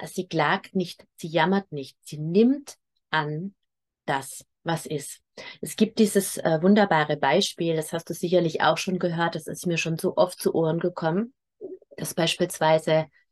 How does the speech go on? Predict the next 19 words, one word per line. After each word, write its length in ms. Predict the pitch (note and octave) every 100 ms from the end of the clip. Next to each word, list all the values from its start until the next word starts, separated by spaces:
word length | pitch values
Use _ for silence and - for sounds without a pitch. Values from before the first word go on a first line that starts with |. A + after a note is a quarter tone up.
| _ _ _ _
Frauen, 400 | E3 D#3 E3 F#3+
die 160 | G3 F#3
einen 380 | F3+ E3+ E3 E3+
ganz, 300 | F3+ G3 -
ganz, 240 | E3+ E3
oder 200 | E3+ E3
Familien, 640 | F3 E3+ F3 G#3 G#3+ G3
die 120 | E3+ E3
einen 120 | D#3
ganz, 260 | D#3+ E3 -
äh, 80 | E3+
intensiven 760 | D#3 - F3+ F3+ F3 E3+ E3+
Kinderwunsch 680 | - F#3 G3 F3+ D3+ D3+ -
haben 420 | D3+ D3+ F3+ G3+ - - - -
und 180 | - E3
es 160 | E3 -
klappt 320 | F3 F3 -
einfach 480 | D3+ D#3 - D#3+ F3+
nicht, 400 | F#3 A3 -